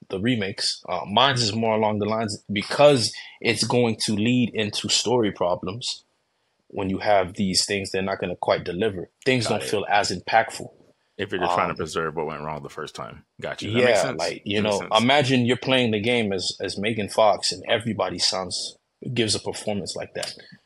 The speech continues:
Speaker 1: you know.
Speaker 2: Mm, yeah.
Speaker 1: It's not as bad, but,
Speaker 2: Yeah.
Speaker 1: you know, for,
Speaker 2: <laughs>
Speaker 1: for a Resident Evil game where you have these characters in this world, they have a lot of charisma. As much as people think they don't, they do.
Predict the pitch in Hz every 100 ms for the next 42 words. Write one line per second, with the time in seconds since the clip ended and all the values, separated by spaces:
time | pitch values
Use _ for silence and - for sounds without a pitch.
0 | - - 76 67 - - - - - 52
1 | 53 - _ _ - - - - - -
2 | 156 220 190 165 147 117 113 160 127 95
3 | - - 117 113 135 113 113 120 110 104
4 | - 123 123 156 139 123 143 139 135 156
5 | 170 160 143 170 170 165 120 127 131 135
6 | 143 131 131 - 139 147 143 - 131 127
7 | - 117 120 120 - 120 131 117 107 120
8 | 117 113 117 110 - 98 127 107 90 -
9 | - - 101 120 123 - 120 113 101 120
10 | 101 95 98 131 - _ _ _ - 92
11 | 85 120 107